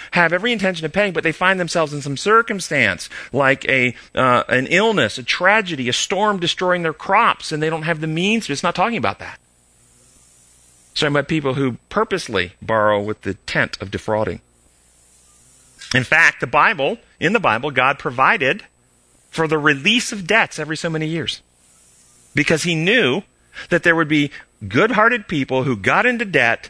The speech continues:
and from no fault of their own, they couldn't pay back the debt.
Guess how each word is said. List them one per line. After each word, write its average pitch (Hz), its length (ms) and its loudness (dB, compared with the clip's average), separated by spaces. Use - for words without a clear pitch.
and 139 140 -2
from 127 160 -2
no 196 140 4
fault 233 280 2
of 208 80 -2
their 214 180 2
own, 143 360 0
they 139 100 4
couldn't 170 300 -4
pay 160 120 0
back 143 240 0
the 147 80 -6
debt. 160 280 2